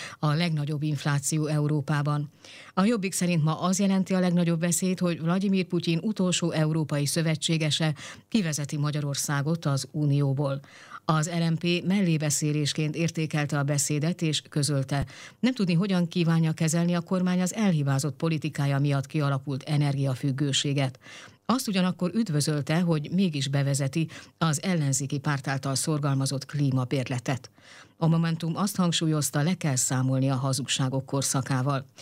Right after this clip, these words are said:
A Mi Hazánk a multinacionális cégek érdekeit kiszolgáló gazdaságpolitika megváltoztatását követelte. Az előzetes adatok szerint megdőlt a napi országos és a budapesti melegrekord is szombaton,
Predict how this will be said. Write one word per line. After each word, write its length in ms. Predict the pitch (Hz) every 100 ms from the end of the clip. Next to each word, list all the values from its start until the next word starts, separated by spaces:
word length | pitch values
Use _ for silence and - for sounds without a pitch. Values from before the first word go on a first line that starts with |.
| - - -
A 100 | 196
Mi 100 | 233
Hazánk 360 | 226 180 202 190
a 60 |
multinacionális 920 | 190 220 190 160 147 160 151 143 143
cégek 360 | - 160 151 151
érdekeit 460 | 165 151 147 139
kiszolgáló 560 | 131 160 156 143 139 139
gazdaságpolitika 1000 | 143 143 147 131 127 123 135 127 123 131
megváltoztatását 1200 | 131 123 131 127 139 127 - 117 127 120 123 120
követelte. 640 | - 127 117 127 131 120 - _ _ _ _ _ _ _
Az 260 | - 170 165
előzetes 500 | 226 214 165 151 147
adatok 360 | 175 170 170 165
szerint 300 | 170 165 165
megdőlt 360 | 202 175 170
a 60 | 170
napi 300 | 190 196 165
országos 640 | 185 175 160 147 156 175
és 200 | 165 156
a 120 | 156
budapesti 640 | 151 175 165 131 143 - 151
melegrekord 640 | 156 147 143 139 147 139
is 100 | 139
szombaton, 600 | - 151 139 139 151 143